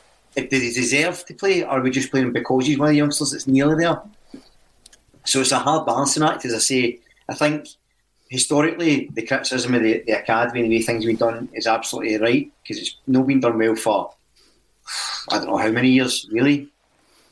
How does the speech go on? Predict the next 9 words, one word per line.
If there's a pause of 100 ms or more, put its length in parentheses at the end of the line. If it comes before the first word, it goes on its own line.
(320)
But
under
Ange,
he's
only
been
here
two
years.